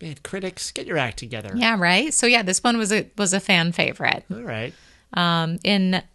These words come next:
Speaker 2: or nineteen fifty-five, Elia Kazan, um, directed a film adaptation starring nineteen fifties swoon fest James Dean in his big breakout role.
Speaker 1: Ooh.
Speaker 2: Um, so well done, James Dean.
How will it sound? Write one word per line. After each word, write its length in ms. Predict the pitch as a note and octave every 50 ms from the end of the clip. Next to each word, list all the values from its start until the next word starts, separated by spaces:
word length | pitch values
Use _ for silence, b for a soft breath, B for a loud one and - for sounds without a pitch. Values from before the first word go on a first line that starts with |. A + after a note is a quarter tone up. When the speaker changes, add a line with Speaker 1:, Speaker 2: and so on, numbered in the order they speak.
| -
Speaker 2:
or 180 | - G3+ G3 F#3+
nineteen 420 | F3+ F#3 G3 G#3 F#3+ G#3+ G3+ F#3
fifty-five, 840 | - - D#4+ - - A3 F#3+ - - - D#3 E3+ E3 C#3+ E3+ F3+ F3+ -
Elia 320 | - - F3+ F3+ F#3 F#3+ G3
Kazan, 680 | - A3 F#3 F#3 E3 D#3+ D#3+ F3 F#3 G3 F#3 - - -
um, 280 | F3+ F3+ E3 D#3 D#3+
directed 400 | D3+ - D#3+ E3+ - - F#3+ F3
a 100 | E3 D3+ E3
film 300 | - - F#3 G#3 G#3+ G#3+
adaptation 800 | - - D#3+ D#3 D3+ - - - D3 D3 - - F3 F#3 G3+ G#3+
starring 360 | - - F3 D#3 D3+ D3 D3
nineteen 360 | D3 D3 D#3 E3 - F3 E3
fifties 440 | E3 - E3+ - - - D#3+ D#3 D3+
swoon 300 | - - - D#3 E3 F3+
fest 420 | F#3 - D#3 D3+ D#3+ - - - -
James 400 | - - D#3 D#3 D#3+ D#3+ D3 D#3
Dean 320 | - D#3+ F3 F#3 F3 D3+
in 140 | C#3 C#3+ D#3
his 240 | D#3+ D#3+ D3 C#3+ D3
big 260 | - E3 D3 C#3+ -
breakout 400 | - C3+ D#3 - D3 C#3+ C#3 -
role. 340 | - G2 A2 G#2+ - - C3
Speaker 1:
Ooh. 840 | C#3 C#3 C3 B2+ B2 B2 A#2+ A#2 A2+ A2 A2 G#2+ G#2 G#2 G#2 G2+ G2
Speaker 2:
Um, 400 | E3+ E3 D#3 C#3 C3+ C#3 C#3 D3
so 260 | D#3 - - D#3 D3+
well 160 | D3+ D#3 D#3 D#3
done, 260 | E3+ D3+ D#3+ F3 E3
James 280 | C#3+ C#3+ C#3 C#3+ D#3 -
Dean. 520 | - E3 D3 C#3 C#3 C#3 D3 C#3+ D3 E3